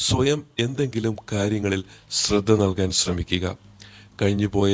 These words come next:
ബന്ധത്തിൽ നിന്ന് എന്താണ് പഠിച്ചതെന്നും അതിലെ പാഠങ്ങൾ നൽകുന്ന വഴികളെക്കുറിച്ചും മനസ്സിലാക്കുക.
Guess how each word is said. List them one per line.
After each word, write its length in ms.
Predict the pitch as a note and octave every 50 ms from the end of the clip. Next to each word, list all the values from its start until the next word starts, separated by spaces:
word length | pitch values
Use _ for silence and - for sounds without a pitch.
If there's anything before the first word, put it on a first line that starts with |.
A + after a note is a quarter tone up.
| G2 F#2
ബന്ധത്തിൽ 400 | G2 G2 G2 G#2 G#2 - - G2+ G2 G2
നിന്ന് 200 | G2 F#2+ F#2+ G2 - - - - - - A2 A2+ A2+
എന്താണ് 400 | A#2+ B2+ B2 A#2+ A2 A2 G#2+ G2+ - -
പഠിച്ചതെന്നും 640 | G2 F#2 G#2 - - A#2 G#2 G2 F#2 F2+ F#2 F2+ F2+ - - - - - - - -
അതിലെ 260 | G#2 G2+ G#2+ A2 A2+ A2+ - - -
പാഠങ്ങൾ 480 | G#2+ G2+ G#2 A2 A2 A#2+ A#2+ A#2+ A#2+ A#2 A2
നൽകുന്ന 320 | G#2 G2+ F#2+ G#2 G2+ G2 G2 F#2+ - - G#2 G2
വഴികളെക്കുറിച്ചും 840 | G2+ G2+ G2+ A2+ A#2+ B2 B2 A#2 G#2+ - - G#2 F2+ - - G2+ F#2+ - - - F#2 F#2
മനസ്സിലാക്കുക. 760 | F#2 F2+ - - - F#2+ F2+ F2+ - - F#2+ F2 F2+ -